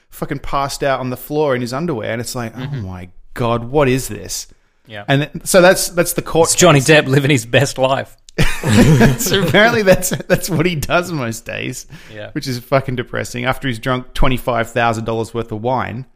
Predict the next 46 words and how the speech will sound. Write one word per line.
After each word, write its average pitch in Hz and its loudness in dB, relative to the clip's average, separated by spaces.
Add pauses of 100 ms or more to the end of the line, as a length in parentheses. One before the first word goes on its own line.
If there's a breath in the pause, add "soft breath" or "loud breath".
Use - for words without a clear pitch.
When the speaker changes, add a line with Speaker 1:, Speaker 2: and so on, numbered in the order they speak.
(200)
Speaker 2:
Mm. 107 -20
Speaker 1:
And 160 0
then 165 2 (880)
there 160 4
was 156 2
a, 151 0 (480)
uh, 135 -2
his 185 0
team 135 -2
showed 135 -4
some 127 -4
video 123 -2
of 113 -2 (880)
her 139 4
sister - -4 (480)
talking 143 0
about 127 0
how 113 -2 (280)
Amber 123 -2
Heard 120 -2
beat 131 -4
the - -8
shit 139 -2
out 117 -2
of 104 -6
her. 135 -6 (680)
And 135 2
then 135 0 (180)
the, 131 -4
and 147 0
then 131 0
they're 127 0
like, 120 -2
"Well, 131 -6
if 113 -8
you 127 -4
look 139 -4
at 131 -6
the 117 -4
date 147 0
stamp, 123 -4
this 123 -6
is 127 -6
an 123 -4
occasion 123 -2
where 117 -2